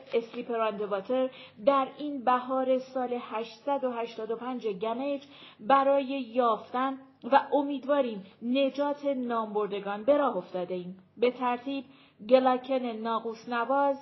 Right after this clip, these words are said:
گملوتی خزانه‌دار، اسکامبل روغن ماهیگیر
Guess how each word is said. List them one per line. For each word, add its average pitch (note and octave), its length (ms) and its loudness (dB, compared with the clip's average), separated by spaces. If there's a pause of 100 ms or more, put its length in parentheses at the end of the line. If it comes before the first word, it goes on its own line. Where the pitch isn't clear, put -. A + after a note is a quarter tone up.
(380)
گملوتی B3+ 600 0
خزانه‌دار، A#3 960 -2 (340)
اسکامبل D4 560 -2
روغن B3 480 2
ماهیگیر A3+ 640 -6